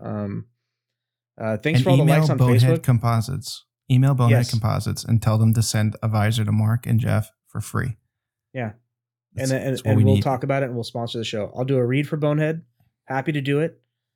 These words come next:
Speaker 1: And, uh, we'll talk about the visor.
Speaker 2: Yeah. Or otherwise it's
Speaker 1: Um,
Speaker 2: cancel culture.
Speaker 1: Otherwise they're, they're done.
Speaker 2: <laughs>
Speaker 1: They're done. They're dead to us. They'll never
Speaker 2: Done.
Speaker 1: exist. And then, uh,
Speaker 2: Jay,
Speaker 1: let's
Speaker 2: man,
Speaker 1: see
Speaker 2: I'm
Speaker 1: here.
Speaker 2: done.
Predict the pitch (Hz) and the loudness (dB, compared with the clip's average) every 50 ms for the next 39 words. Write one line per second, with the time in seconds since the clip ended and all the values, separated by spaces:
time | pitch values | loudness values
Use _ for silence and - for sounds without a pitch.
0 | _ _ _ _ _ _ - 123 120 120 120 117 120 120 120 120 120 123 123 - | _ _ _ _ _ _ -8 -6 -4 -4 -2 0 0 0 2 0 0 -2 -2 -2
1 | 127 127 135 139 131 131 143 143 151 156 - - - - _ _ _ _ _ _ | -4 -4 -4 -4 -4 -4 -4 -4 -4 -4 -6 -8 -10 -14 _ _ _ _ _ _
2 | _ _ _ _ _ _ _ _ _ _ _ _ _ _ - 120 127 110 - - | _ _ _ _ _ _ _ _ _ _ _ _ _ _ -4 -2 -2 -2 -2 -4
3 | _ _ _ _ _ _ _ _ _ _ _ - 95 107 - - 113 113 104 104 | _ _ _ _ _ _ _ _ _ _ _ -4 -2 -2 0 0 0 2 2 2
4 | 110 110 113 107 104 98 98 92 98 - - 107 - - 135 127 - - 107 104 | 2 2 0 -2 -4 -4 -4 -4 -4 -4 -4 -8 -8 -8 -10 -6 -4 -2 -2 -2
5 | - _ _ _ _ _ _ _ - 131 123 131 131 127 113 123 127 127 113 127 | -4 _ _ _ _ _ _ _ -6 -4 -2 0 -2 -2 -2 -4 -4 -2 -2 -2
6 | 120 107 127 123 120 110 - - - - - - - 117 107 113 117 110 101 98 | -2 -2 -2 -2 -2 -4 -4 -6 -10 -16 -16 -12 -12 -10 -8 -6 -6 -6 -6 -8
7 | - - _ _ _ _ _ _ _ _ _ _ _ - - - 123 117 120 120 | -10 -16 _ _ _ _ _ _ _ _ _ _ _ -16 -14 -14 -10 -6 -4 -4
8 | 117 110 - 110 101 101 - - - - _ _ _ _ _ _ _ _ _ _ | -4 -4 -4 -6 -6 -6 -8 -14 -18 -20 _ _ _ _ _ _ _ _ _ _
9 | _ 123 120 113 - - 120 113 113 117 123 98 95 92 95 104 110 110 101 104 | _ -12 -12 -12 -6 -6 -4 -4 -2 -2 0 0 0 0 0 -2 -4 -6 -8 -8
10 | - - _ _ _ _ _ _ _ _ _ _ _ _ _ _ _ _ 127 127 | -12 -18 _ _ _ _ _ _ _ _ _ _ _ _ _ _ _ _ -4 -2
11 | 135 139 139 139 139 135 139 165 170 156 160 156 147 - 156 131 160 165 165 165 | -2 0 0 0 2 2 4 4 4 4 4 2 2 4 4 4 4 2 0 -2